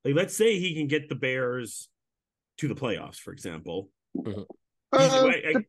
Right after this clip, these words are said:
Speaker 1: I, did, is there any scenario where you can see the Bears being like, "Hey, let's keep Fields, and we can get a buttload of money or picks, I mean, for this first pick,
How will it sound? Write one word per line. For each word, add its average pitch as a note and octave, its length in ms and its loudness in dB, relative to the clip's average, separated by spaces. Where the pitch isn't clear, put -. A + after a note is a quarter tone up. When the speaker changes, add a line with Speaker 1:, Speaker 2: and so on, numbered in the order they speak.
Speaker 1:
I, D#3+ 60 -10
did, D3+ 360 -2
is D3 120 0
there F#3 180 2
any G#3 180 2
scenario E3+ 420 0
where D3+ 120 4
you D3+ 100 0
can C3+ 120 -8
see C3+ 440 -2
the B2 120 -8
Bears C#3 360 -2
being C3 160 -6
like, A2 240 -8
"Hey, C3 360 -2
let's C3 360 -4
keep - 440 -2
Fields, D#3+ 720 0
and A2+ 120 -6
we C#3 80 4
can C#3+ 160 -2
get C3+ 160 0
a A#2 60 -4
buttload D3 520 0
of D3+ 60 2
money D3 460 2
or A2+ 220 -8
picks, D#3 320 -4
I C#3 40 2
mean, C#3 420 0
for B2 180 -8
this A#2+ 160 -8
first - 340 -6
pick, A2+ 420 -6